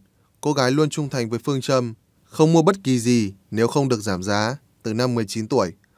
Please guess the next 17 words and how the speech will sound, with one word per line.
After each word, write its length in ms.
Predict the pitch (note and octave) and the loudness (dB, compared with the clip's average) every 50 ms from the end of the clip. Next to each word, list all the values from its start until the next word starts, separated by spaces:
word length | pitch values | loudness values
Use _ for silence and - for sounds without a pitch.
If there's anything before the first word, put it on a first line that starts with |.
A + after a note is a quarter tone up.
| _ _ _ - | _ _ _ -6
cô 120 | - B2+ | -4 -2
gái 140 | A#2+ B2 A#2 | 0 0 0
đã 100 | A2+ B2 | 0 -2
ngừng 300 | C3+ D3 C#3 B2 A2+ A#2 | -2 -2 -2 -2 -2 -2
mua 120 | A#2+ B2 A#2+ | -2 -2 -2
quần 180 | - A#2 G#2+ | -4 -4 -4
áo. 320 | G#2+ G#2 G#2 G#2 A2+ C#3+ - _ _ _ _ _ _ _ _ _ - | -2 -2 -2 -2 -4 -6 -8 _ _ _ _ _ _ _ _ _ -10
Thay 120 | - C#3 | -8 -6
vào 120 | B2+ B2+ A#2 | -4 -2 -2
đó, 300 | A2 G#2 G2+ G#2+ A#2 C#3+ _ _ _ _ _ _ _ _ | 0 0 0 0 -2 -4 _ _ _ _ _ _ _ _
cô 140 | - D3+ D3+ | -4 -2 -2
xin 180 | - - E3+ D3+ | 0 0 -2 -2
quần 140 | - B2+ | -2 0
áo 140 | A#2 A#2 A#2+ | 0 0 0
từ 120 | - - C#3 | 0 -2 -2
người 180 | B2+ B2 A2+ | 0 -2 -2
thân 300 | A2 C#3 C3+ C3 A#2+ G#2+ | -2 -2 -2 -4 -4 -8